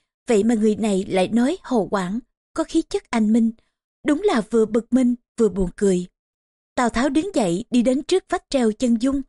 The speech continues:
ngắm nhìn bức tranh. Đó là những bức họa chân dung công thần mà hoàng thượng đặc ý hạ lệnh cho họ từ sáu năm trước.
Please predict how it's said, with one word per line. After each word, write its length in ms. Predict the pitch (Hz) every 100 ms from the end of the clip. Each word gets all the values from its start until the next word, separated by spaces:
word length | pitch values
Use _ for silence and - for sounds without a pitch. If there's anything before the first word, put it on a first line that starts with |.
| _ _ _ 262
ngắm 160 | 285 -
nhìn 160 | 285 190
bức 140 | 285 -
tranh. 280 | 254 220 214 _ _ _ _ -
Đó 160 | 277 359
là 140 | 302
những 260 | 190 202 226
bức 180 | 370
họa 300 | - 233 170
chân 360 | - - 254 226
dung 180 | 294 302 -
công 200 | - 226
thần 240 | 226 226 185
mà 120 | 180
hoàng 180 | 202 170 -
thượng 300 | 202 165 - _ _ -
đặc 140 | 226 -
ý 220 | 294 294 415
hạ 180 | 269 202
lệnh 340 | 196 165 180
cho 180 | - 269
họ 320 | 226 190 175 - _ _
từ 120 | 233
sáu 220 | 208 247 277
năm 140 | 294 208
trước. 220 | - 311